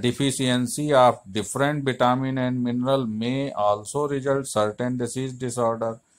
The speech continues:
अगर विटामिन और मिनरल की कमी हो जाती है तो उससे भी बहुत सारी बीमारियां और डिसऑर्डर हो जाते हैं। Some of these are mentions in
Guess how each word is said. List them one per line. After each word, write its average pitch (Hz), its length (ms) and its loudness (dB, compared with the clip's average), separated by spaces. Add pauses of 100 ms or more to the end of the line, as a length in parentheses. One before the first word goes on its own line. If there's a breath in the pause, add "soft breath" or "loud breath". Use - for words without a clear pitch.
(460 soft breath)
अगर 113 300 8
विटामिन 113 640 4
और 135 180 6
मिनरल 117 440 2
की 143 160 -8
कमी 147 300 0
हो 139 160 6
जाती 139 420 4
है 139 180 6
तो 117 140 -2
उससे 123 320 -2
भी 135 140 0
बहुत 123 360 4
सारी 127 320 4
बीमारियां 120 640 -2
और 123 140 0
डिसऑर्डर 120 540 2
हो 120 160 4
जाते 117 360 0
हैं। 113 220 -2 (420 soft breath)
Some 131 280 6
of 135 260 8
these 131 320 0
are 131 160 8
mentions 117 640 2
in 131 140 0